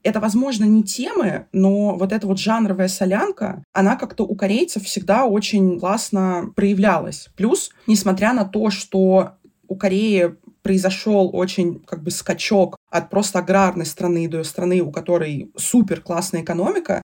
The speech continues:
разрыв между богатыми и бедными, он колоссальный. И он растет до сих пор. И в стране, несмотря на то, что кажется, что это там супер процветающая страна, там на фоне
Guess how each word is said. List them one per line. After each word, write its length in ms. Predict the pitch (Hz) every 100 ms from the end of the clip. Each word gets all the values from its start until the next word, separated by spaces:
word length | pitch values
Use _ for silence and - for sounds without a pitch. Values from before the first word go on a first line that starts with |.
| -
разрыв 560 | 185 190 196 262 -
между 640 | 196 190 190 180 175 175 -
богатыми 720 | 185 190 190 214 220 180 170
и 60 | 165
бедными, 560 | 185 339 339 196 160 -
он 360 | - 214 190
колоссальный. 880 | - - 185 190 - 170 143 143 - -
И 80 | -
он 160 | 214 202
растет 420 | 196 - 226 185
до 60 |
сих 260 | 170 185 -
пор. 280 | 208 311 381 _
И 80 | 190
в 20 |
стране, 320 | 185 190 196 254
несмотря 400 | 247 190 190 202
на 100 | 190
то, 120 | 208
что 160 | 196
кажется, 400 | 190 208 180 -
что 180 | 175 -
это 160 | 175 175
там 240 | 165 160 -
супер 360 | - 240 185
процветающая 720 | - 180 185 180 196 190 -
страна, 460 | 170 - 180 220 359
там 180 | 233 175
на 80 | 190
фоне 460 | 190 196 175 143